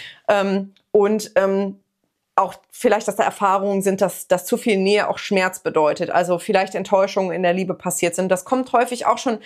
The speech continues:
aus dem Elternhaus oder aus, aus frühen Erfahrungen, dass da schon Erfahrungen gemacht wurden. Vielleicht in Freundschaften häufig auch. Es ist interessant, dass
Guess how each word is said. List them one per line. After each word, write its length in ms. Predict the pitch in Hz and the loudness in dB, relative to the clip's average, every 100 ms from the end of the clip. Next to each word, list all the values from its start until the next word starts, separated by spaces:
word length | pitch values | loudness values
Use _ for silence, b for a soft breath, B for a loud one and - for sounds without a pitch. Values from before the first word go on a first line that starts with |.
| B B | B B
aus 200 | - 220 | -2 -2
dem 120 | 226 208 | -2 0
Elternhaus 640 | 226 285 240 226 214 226 | 0 2 0 2 0 0
oder 280 | 196 202 - | 0 0 0
aus, 180 | 196 | -4
aus 240 | - 185 190 | 0 0 0
frühen 260 | - 269 | 0 0
Erfahrungen, 640 | 226 - 226 208 208 202 208 B B - | 2 0 0 2 0 -2 -6 B B -2
dass 160 | 196 | 0
da 120 | 202 196 | 2 -2
schon 160 | 202 | -2
Erfahrungen 520 | 185 185 202 196 196 | -4 0 2 2 2
gemacht 360 | 196 190 185 - | 2 0 -2 -2
wurden. 380 | 185 180 190 - _ _ _ _ - - | 0 0 -2 -8 _ _ _ _ -20 0
Vielleicht 260 | 196 180 | 2 2
in 120 | 190 | 0
Freundschaften 800 | 196 - 208 220 220 202 - 196 | 0 2 2 0 0 -2 -2 -2
häufig 400 | 190 190 202 196 | 2 2 -2 -4
auch. 160 | 185 190 | -4 -4
Es 80 | 180 | -4
ist 140 | 175 | -4
interessant, 600 | - 196 185 - 247 240 | -4 -2 0 0 -2 0
dass 220 | 185 185 | -2 -2